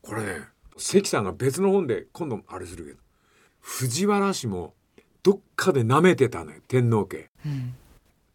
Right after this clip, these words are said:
Speaker 1: 祈りで何かを動かすっていう力なんか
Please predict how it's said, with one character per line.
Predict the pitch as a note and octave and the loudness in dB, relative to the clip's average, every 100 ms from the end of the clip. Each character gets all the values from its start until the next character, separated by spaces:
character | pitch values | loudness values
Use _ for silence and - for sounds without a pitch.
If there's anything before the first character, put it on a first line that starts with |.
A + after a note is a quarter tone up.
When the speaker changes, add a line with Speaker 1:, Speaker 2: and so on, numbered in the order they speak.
| _ _ | _ _
Speaker 1:
祈 | A2 B2 G3+ G#3 | -6 4 8 8
り | G3 | 6
で | D3 | 4
何 | A#2 A#2+ C3+ | 4 2 0
か | A2+ A#2 | 0 2
を | A2 G#2+ | 2 4
動 | A#2+ C#3 | 4 4
か | C#3 | 2
す | - - | -2 -6
っ | |
て | G#2+ | -4
い | |
う | G2 | -4
力 | - C#3+ C3 | -2 0 2
な | A#2+ | 0
ん | G2+ | -2
か | G2+ | -8